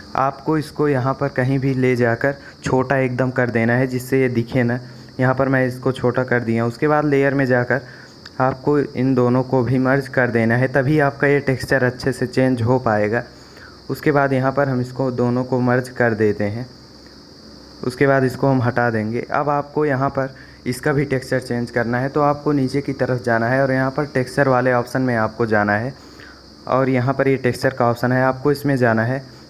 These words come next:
और ये गैलरी वाले आइकन पर आपको सेलेक्ट करना है और यहाँ से आपको एक सिल्वर कलर का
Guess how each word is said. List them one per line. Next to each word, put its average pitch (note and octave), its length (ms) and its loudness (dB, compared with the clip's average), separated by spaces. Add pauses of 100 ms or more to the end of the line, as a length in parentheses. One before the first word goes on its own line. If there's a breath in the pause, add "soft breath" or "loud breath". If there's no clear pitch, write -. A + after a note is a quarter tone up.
(100)
और C#3 180 2
ये C#3+ 120 2
गैलरी B2 380 2
वाले B2+ 220 2
आइकन B2 260 0
पर B2 160 0
आपको A#2 240 -2
सेलेक्ट A2+ 360 -4
करना G#2+ 280 0
है B2+ 160 2
और C3 120 0
यहाँ C3 220 0
से C3+ 180 0
आपको C3 300 0
एक C3+ 160 0
सिल्वर B2 460 0
कलर A#2+ 240 2
का C3+ 180 -2